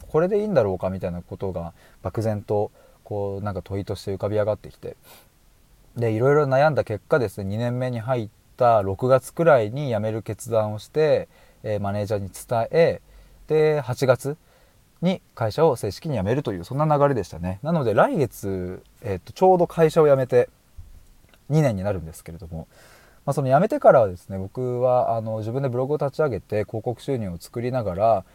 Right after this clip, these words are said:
まあ、でも一番は母親の元に、そばにいること、えーと、病院にすぐに行けるようにしておくことだったりしたので、まあ、自分が動きやすい状態を作るっていうのを、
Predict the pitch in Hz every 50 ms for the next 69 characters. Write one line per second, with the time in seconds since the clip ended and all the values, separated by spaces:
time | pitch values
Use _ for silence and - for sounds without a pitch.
0 | _ _ _ 120 120 127 143 120 113 117 120 - 180 185 180 156 131 104 90 98
1 | 104 104 127 123 120 123 127 127 123 123 117 113 113 - 147 135 110 90 82 -
2 | - 131 120 117 98 85 85 92 101 - 113 - 120 120 - - - - - _
3 | _ _ - 104 92 90 - - 98 92 90 90 104 117 113 113 113 110 113 113
4 | 110 - - 117 107 95 90 87 - 135 131 143 135 107 90 - - - 101 98
5 | - 104 101 - - 113 101 113 104 92 87 - - 90 85 85 - - 113 98
6 | 85 82 98 120 120 104 85 - _ _ _ _ _ _ - 123 113 - - 123
7 | 113 123 131 131 127 120 123 120 - - _ _ - 127 120 139 131 - 160 170
8 | 165 - - 156 135 104 - 110 104 101 - 110 104 110 135 131 - - - -
9 | 123 110 92 87 - - 95 92 90 87 92 92 - - 135 139 113 90 80